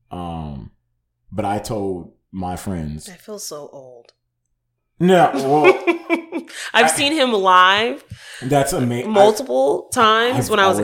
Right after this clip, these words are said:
Speaker 1: always wanted
Speaker 2: college.
Speaker 1: to do that.
Speaker 2: Mm-hmm. <laughs>
Speaker 1: Bro, Kendrick live would be psychotic. Like, K-,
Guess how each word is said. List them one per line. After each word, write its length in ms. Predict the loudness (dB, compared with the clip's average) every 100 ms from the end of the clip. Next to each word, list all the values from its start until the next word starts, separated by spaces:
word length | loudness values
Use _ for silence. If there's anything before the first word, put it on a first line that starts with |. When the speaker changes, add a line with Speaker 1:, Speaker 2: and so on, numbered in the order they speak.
| 2
Speaker 1:
always 0 |
wanted 220 | 4 2
Speaker 2:
college. 160 | -2 -8
Speaker 1:
to 60 | -10
do 60 |
that. 300 | -12 -14 _
Speaker 2:
Mm-hmm. 400 | -14 -12 -12 -14 -18 _ _ _ _ -20 -18 -18 _ -16
<laughs> 0 |
Speaker 1:
Bro, 400 | -2 0 0 -4 -6
Kendrick 320 | -2 -2 -2
live 340 | -4 -4 -2 -4
would 140 | -10
be 360 | -12 -12 -14 _ _ _ _ _ _ _ _ _ _ _ _ _ _ _
psychotic. 1000 | -8 -6 -6 -10 -14 -12 -12 -12 -14 -14
Like, 320 | -12 -14 _ -20
K-, 140 | -18